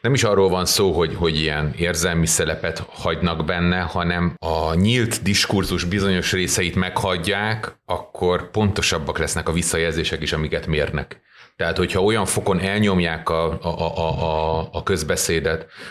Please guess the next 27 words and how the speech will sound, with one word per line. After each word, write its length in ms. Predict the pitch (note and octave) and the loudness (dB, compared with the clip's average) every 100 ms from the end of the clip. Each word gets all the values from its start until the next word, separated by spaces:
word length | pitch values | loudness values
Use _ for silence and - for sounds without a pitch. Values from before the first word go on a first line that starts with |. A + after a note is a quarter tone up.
| - | -4
hogy 160 | F2+ | 0
abban 200 | F2 D2 F2+ | 0 2 2
nem 120 | F#2+ | 2
is 160 | - | 2
jelennek 560 | G2 F#2+ G#2 E2+ D#2+ D#2+ | 2 2 2 2 0 0
meg 400 | E2 D2+ C2 - - - | -2 -2 -4 -10 -12 -10
ellentétes 720 | - E2+ E2 E2 E2+ D#2+ D#2+ D#2+ | -2 0 0 0 -2 0 -2 0
gondolatok, 560 | D#2+ D#2 D#2 D#2 D#2 | 0 2 0 0 -2
meg 180 | D#2+ D2 | -2 0
ellentétes, 760 | D#2+ D#2+ D#2 D#2+ D2+ D2+ - - | 2 0 0 -4 -2 -4 -4 -4
ö, 300 | E2+ D#2+ D#2 D#2 - - - | 0 2 2 -2 -8 -16 -14
témák, 560 | - F2+ F2 F#2+ G#2+ - | -4 0 0 -2 -4 -6
akkor 280 | F#2 - F#2+ | -6 -2 0
nem 120 | G#2 | 2
is 140 | E2+ | 2
lenne 240 | F#2 E2 E2 | 2 2 2
mit 220 | E2+ E2 | 2 2
mérni, 600 | F2 D#2 C#2+ D#2 D#2+ - _ _ _ | 0 0 0 0 0 -4 _ _ _
és 160 | D2+ - | -2 -2
akkor 360 | D2 C#2 E2 | 0 0 0
vakká 380 | D#2+ D#2+ - D2+ | 0 -4 -2 -2
válnának. 680 | D2+ D2 D2 C#2+ D2 E2 - | 0 0 0 -2 -2 -2 -4
Szóval 300 | - D#2 D#2 | -2 0 0
szerintem 520 | - F2 E2+ E2 E2 | 0 0 0 0 2
ilyen 240 | F2+ F2 | 2 2
értelemben 920 | E2+ E2 - E2 D#2+ D#2+ D2+ D#2+ D#2+ D#2+ - - | 0 0 -2 0 0 0 0 0 0 -2 -14 -4
egyrészt 680 | F#2+ F2 E2 D#2 - - | -2 0 0 0 -2 -6